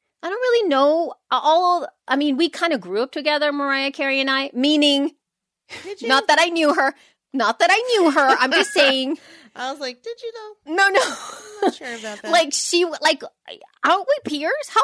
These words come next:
Speaker 1: old is she anyway? How old is Mariah Carey?
Speaker 2: Mariah
Speaker 1: Let's see how Mariah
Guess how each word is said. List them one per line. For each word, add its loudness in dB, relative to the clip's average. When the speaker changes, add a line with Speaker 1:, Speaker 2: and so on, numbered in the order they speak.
Speaker 1:
old -2
is -4
she -8
anyway? -12
How 2
old 0
is 2
Mariah -2
Carey? -10
Speaker 2:
Mariah -8
Speaker 1:
Let's -4
see -4
how -4
Mariah -6